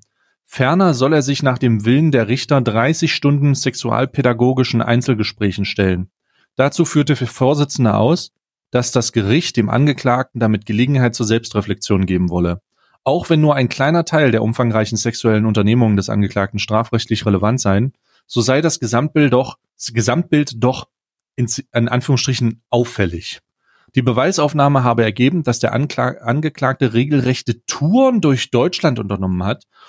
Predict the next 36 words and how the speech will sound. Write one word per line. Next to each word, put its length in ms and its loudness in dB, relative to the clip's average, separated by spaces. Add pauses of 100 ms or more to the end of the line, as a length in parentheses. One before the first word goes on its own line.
(140)
um 200 2
sich 300 -2
in 220 4
Mietfahrzeugen 960 2
mit 160 0
seinen 340 0
weiblichen 500 -2
Followern 480 0
zu 120 -4
treffen, 480 -2 (240)
Videos 580 2
anzufertigen 880 -2 (180)
und 220 0
Sozial- 720 -2
und 180 2
Sexualkontakte 1700 -2
zu 160 -12
pflegen. 540 -10 (360)
Das 200 0
Urteil 360 2
ist 160 0
noch 80 4
nicht 220 0
rechtskräftig. 760 0 (180)
Es 140 -14
kann 180 4
binnen 200 2
einer 240 2
Woche 180 0
mit 120 2
dem 100 2
Rechtsmittel 480 0
der 200 0
Revision 440 0
angefochten 440 0
werden." 240 -6